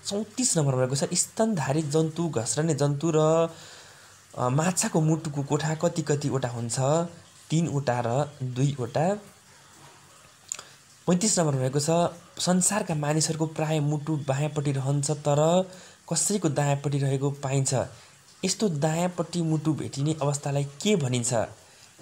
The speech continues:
डेक्सोकार्डिया, डेक्सोकार्डिया भनिन्छ। सबैको प्राय बायाँतिर मुटु पाइन्छ र कसैको दायाँतिर मुटु पाइएको अवस्थालाई डेक्सोकार्डिया भनिन्छ।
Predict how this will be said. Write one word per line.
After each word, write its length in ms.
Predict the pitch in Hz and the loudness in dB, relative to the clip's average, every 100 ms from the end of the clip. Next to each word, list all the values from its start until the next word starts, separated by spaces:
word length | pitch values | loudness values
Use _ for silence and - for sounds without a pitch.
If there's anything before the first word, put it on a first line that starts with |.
| 127 127 | -12 -2
डेक्सोकार्डिया, 1080 | 170 170 - 135 113 117 113 120 131 156 220 - - - - 131 | 0 0 -2 -2 -4 -4 -4 -2 2 2 0 -6 -20 -20 -12 -4
डेक्सोकार्डिया 800 | 151 165 - 131 120 117 120 131 | -2 0 -4 -2 -2 -2 0 0
भनिन्छ। 540 | 117 107 110 170 190 208 - - - - - - - - - - - - 123 123 131 135 - - | 0 -4 -4 2 2 0 -12 -20 -20 -20 -20 -20 -20 -20 -20 -20 -20 -14 -12 -10 -12 -16 -12 -6
सबैको 440 | - 170 233 233 | -2 2 2 2
प्राय 420 | - 139 135 147 | 0 0 2 0
बायाँतिर 600 | 143 131 131 139 135 127 | 0 -2 0 0 0 0
मुटु 240 | 123 120 - | -2 -4 -6
पाइन्छ 340 | 120 123 131 | -4 -2 0
र 120 | 170 | 0
कसैको 400 | 151 156 - 180 | 0 -2 -2 -2
दायाँतिर 560 | 131 131 151 175 151 135 | -2 0 0 0 0 0
मुटु 260 | 135 131 | 0 -4
पाइएको 340 | 127 123 127 - | -6 -4 -4 -4
अवस्थालाई 600 | 120 120 117 127 160 165 | -6 -6 -6 -2 0 0
डेक्सोकार्डिया 800 | 123 139 - 127 - 110 113 110 | 0 -2 -2 -4 -6 -6 -4 -4
भनिन्छ। 320 | 98 101 123 | -4 -6 0